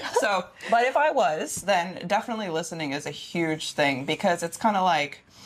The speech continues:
when you have someone that kind of just talks over you,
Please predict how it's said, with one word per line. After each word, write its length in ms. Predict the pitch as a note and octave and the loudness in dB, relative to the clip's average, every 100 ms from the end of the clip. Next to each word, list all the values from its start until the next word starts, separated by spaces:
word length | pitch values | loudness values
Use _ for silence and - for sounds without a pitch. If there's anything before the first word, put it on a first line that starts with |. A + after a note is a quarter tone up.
| - - - - - - - - - | -20 -18 -16 -16 -18 -20 -20 -20 -2
when 160 | A#3 | 2
you 80 | A#3+ | 4
have 240 | A#3 A3+ A3 | 4 2 0
someone 240 | A#3+ A3+ | 0 2
that 120 | G#3+ | 0
kind 240 | F#3+ F#3+ F#3 | 0 0 0
of 180 | F#3 E3+ | -2 0
just 440 | F3+ E3+ - - - - - - - | 2 2 0 -10 -14 -16 -20 -20 -4
talks 340 | - G3+ G3+ | 4 4 4
over 180 | F3 E3+ | 0 2
you, 340 | F3 F3+ F3+ | 0 0 -2